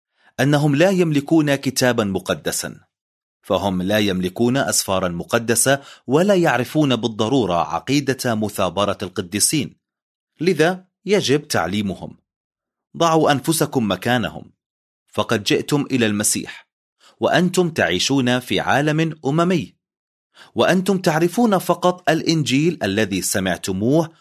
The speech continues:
والذي تعلمتموه، فأنتم في أفضل الأحوال مبتدئون، وأنتم حديثو الإيمان، وأنتم تشعرون بغضب العالم من حولكم وبضغط العالم من حولكم،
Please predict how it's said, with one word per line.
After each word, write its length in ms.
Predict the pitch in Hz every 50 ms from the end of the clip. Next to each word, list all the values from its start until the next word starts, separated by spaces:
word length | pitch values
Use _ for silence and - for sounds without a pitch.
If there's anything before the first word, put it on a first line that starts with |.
| _ _ -
والذي 380 | 156 147 143 151 143 139 147
تعلمتموه، 840 | 131 - - 90 85 95 92 98 101 92 - - 101 90 76 60 - - - _ _ _ _ _ _ _ _ _ _ _ _ -
فأنتم 520 | - - - 175 185 180 185 - 175 165
في 340 | 156 - - 147 147 143 - -
أفضل 400 | 139 160 151 143 139 156 156 151
الأحوال 720 | 143 - - - - - 139 151 165 185 190 185 180 - _ _ _ -
مبتدئون، 720 | 196 190 - - 185 170 160 170 - 170 135 85 64 - - _ _ _ _ _ _ _
وأنتم 460 | - - 147 160 147 151 - 147 147 135
حديثو 460 | - - 117 101 98 90 - 113 110
الإيمان، 500 | 104 - 95 117 113 143 156 131 82 - - _ _ _ _ _ _ _ _ _ - - - - -
وأنتم 440 | 123 101 156 170 160 160 170 160
تشعرون 680 | 156 160 170 151 - 127 127 139 147 180 220 214 190 160
بغضب 460 | 113 107 104 98 117 127 123 120 113
العالم 420 | 107 92 82 92 117 135 143 131 117
من 260 | 104 92 90 90 82
حولكم 600 | - - 135 123 101 95 92 - - 123 143 143 - - _ _ -
وبضغط 560 | 120 117 117 123 117 123 165 170 - - -
العالم 480 | 160 135 107 107 135 165 175 170 143
من 280 | 110 98 90 90 87 85
حولكم، 600 | - - 127 120 98 85 85 - - 104 117